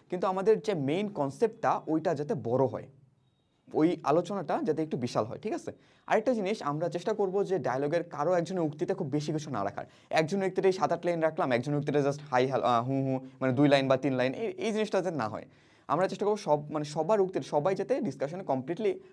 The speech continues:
দুজনে যাতে কমপ্লিটলি অংশগ্রহণ করে, এই জিনিসটা এনশিওর করবো। একজন দুই লাইন বললো, তারপর আরেকজন আবার দুই লাইন, তারপর আবার আরেকজন দুই লাইন, এই জিনিসটা মেনটেন করবো, তাহলে দেখবে ডায়লগটা সুন্দর হইতেছে, ঠিক আছে? আচ্ছা, রাইটিংয়ের জন্য তোমার স্পেশাল সাজেশন হচ্ছে আমরা চেষ্টা করবো সবসময় যে রাইটিংয়ের হাতের লেখাটা অনেক সুন্দর করার।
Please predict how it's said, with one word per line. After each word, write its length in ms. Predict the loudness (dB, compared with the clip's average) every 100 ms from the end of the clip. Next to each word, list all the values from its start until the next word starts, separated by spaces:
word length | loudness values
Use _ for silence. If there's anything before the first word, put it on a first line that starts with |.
| -4
দুজনে 260 | -2 -2
যাতে 140 | -4 0
কমপ্লিটলি 360 | 0 0 -2
অংশগ্রহণ 300 | -2 -2 -4
করে, 100 | -2
এই 120 | 0 0
জিনিসটা 260 | 0 -2
এনশিওর 220 | -2 -2
করবো। 240 | -4 -6 -10 -20 _
একজন 260 | 0 2 4
দুই 100 | 4
লাইন 180 | 4 2
বললো, 340 | 2 2 0 -2
তারপর 180 | 2
আরেকজন 260 | 6 6 6
আবার 160 | 2 2
দুই 100 | 0
লাইন, 180 | -2
তারপর 180 | -4 0
আবার 260 | 4 4 4
আরেকজন 360 | 4 4 0
দুই 100 | -2
লাইন, 160 | -4 -8 -16 _ 0
এই 160 | 2
জিনিসটা 300 | 2 0 0
মেনটেন 300 | 0 0 0
করবো, 240 | -4 -8 -10 -4
তাহলে 160 | -2
দেখবে 180 | 0 2
ডায়লগটা 280 | 2 2 -2
সুন্দর 260 | -4 -4
হইতেছে, 240 | -6 -10 -16 _ _ -4
ঠিক 100 | -4
আছে? 140 | -6 -20 _ _ -10
আচ্ছা, 260 | -8 -6 0
রাইটিংয়ের 420 | 0 0 0 -2
জন্য 260 | -2 -6
তোমার 260 | -4 -4 -4
স্পেশাল 340 | -4 -6 -6
সাজেশন 300 | -2 -2 0
হচ্ছে 320 | -4 -4 -6 -6 -12 -20 -8
আমরা 220 | -4 -2
চেষ্টা 260 | -2 -4 -2
করবো 160 | -2
সবসময় 480 | -2 -4 -4 -6 -4
যে 120 | -4
রাইটিংয়ের 460 | -2 -4 -4 -6 -8
হাতের 300 | -8 -6 -4
লেখাটা 260 | -4 -2
অনেক 260 | -2 0 -2
সুন্দর 380 | -4 -2 0 0
করার। 220 | -4